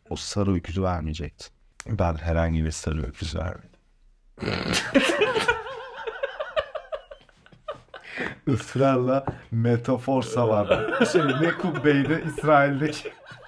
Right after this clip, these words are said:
Speaker 1: Bütün metaforları havadayken yok eden inanılmaz teknoloji.
Speaker 2: <laughs> Alet. Ya şöyle,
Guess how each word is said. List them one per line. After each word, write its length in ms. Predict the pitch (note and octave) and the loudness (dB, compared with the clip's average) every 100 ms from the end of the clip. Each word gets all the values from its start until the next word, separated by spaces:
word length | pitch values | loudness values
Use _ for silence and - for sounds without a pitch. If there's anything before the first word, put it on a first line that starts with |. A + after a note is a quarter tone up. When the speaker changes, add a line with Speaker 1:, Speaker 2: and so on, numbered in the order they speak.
| - - - - - - - | -12 -12 -10 -16 -16 -14 -6
Speaker 1:
Bütün 340 | C#3 D3+ G#3 G#3 | -6 0 6 6
metaforları 840 | F3 D#3 D#3 - D3 D3 D3+ D3 | 6 4 2 4 2 4 4 4
havadayken 640 | D3 C#3+ D3 D3+ D#3 D#3 C#3+ | 6 8 8 6 4 2 0
yok 320 | C3 C3 C3+ | 2 0 0
eden 300 | C3 A#2 A#2+ D3 _ - | -2 -2 -4 -6 _ -4
inanılmaz 680 | C3 C3 C3+ C3+ C3 C#3 - - | 2 2 2 0 -2 -4 -6 -2
teknoloji. 640 | B2 A#2+ A#2 A#2 A2+ A#2+ - - - D#3 | -2 0 0 2 2 -2 -6 -8 -4 -2
Speaker 2:
<laughs> 320 | D3+ A#3+ - | 0 -2 0
Alet. 460 | G2+ G#2 A2 A#2 - _ _ - - - G#3 - | 2 4 2 -2 -6 _ _ -20 -16 -4 -4 0
Ya 320 | - G2+ F2 - F#2+ | 4 6 6 2 -6
şöyle, 600 | - - G#2+ - - | -2 0 0 0 -2